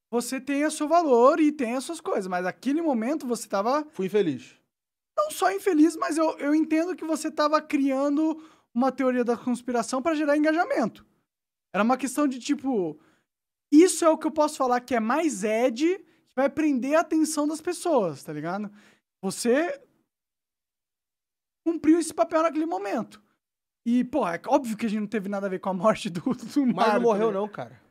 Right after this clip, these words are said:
Speaker 1: Como não morreu? Morreu? Tá morto?
Speaker 2: Não morreu.
Speaker 1: Tá vivo?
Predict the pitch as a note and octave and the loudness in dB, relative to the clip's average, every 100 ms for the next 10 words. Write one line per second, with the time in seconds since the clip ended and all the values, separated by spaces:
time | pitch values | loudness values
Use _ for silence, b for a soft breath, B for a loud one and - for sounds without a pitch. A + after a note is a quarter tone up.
0 | _ _ _ D#4+ E4 C4 F#3+ F3+ A3 - | _ _ _ -6 -4 -2 -4 -8 -10 -16
1 | _ _ _ _ _ _ _ _ _ _ | _ _ _ _ _ _ _ _ _ _
2 | _ _ _ - A#3+ F#4 D#4+ C4+ C4 D4+ | _ _ _ -10 -8 -8 -12 -12 -10 -12
3 | - _ _ _ _ _ D3+ D#3 F#3+ F3+ | -14 _ _ _ _ _ -8 -6 -6 -6
4 | F#3+ - _ - F#3+ G#3 G4 D#4+ D#3 | -8 -12 _ -6 -4 2 0 0 -10